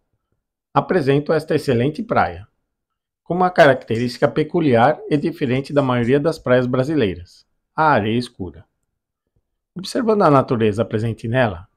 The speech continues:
caranguejos, aves na praia, peixes nas águas, logo concluí que se trata de uma praia com águas limpas,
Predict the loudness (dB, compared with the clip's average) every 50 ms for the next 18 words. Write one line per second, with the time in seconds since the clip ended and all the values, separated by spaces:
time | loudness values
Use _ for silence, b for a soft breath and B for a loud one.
0 | _ 0 2 2 2 2 -2 -2 -2 0 0 0 0 -2 -4 -10 -12 -14 -18 _
1 | _ 8 8 8 8 6 2 -2 -4 -6 -8 -8 -6 -4 -4 -4 -4 -6 -10 -16
2 | -20 _ _ _ _ _ 0 2 2 2 2 -2 -4 -8 -8 -6 -6 -8 -6 -6
3 | -6 -8 -8 -10 -14 -20 _ _ _ _ _ _ _ _ _ _ _ _ _ _
4 | _ _ _ _ 6 8 8 8 6 4 0 -2 -2 -2 -2 0 0 0 0 0
5 | -4 -6 -6 -6 -4 -4 -6 -2 0 2 2 2 0 -2 -4 -2 -2 -2 -2 -2
6 | -2 -2 0 0 0 0 0 0 0 0 2 0 0 0 0 -2 -2 -2 -2 -4
7 | -6 -12 -20 -20 -20 _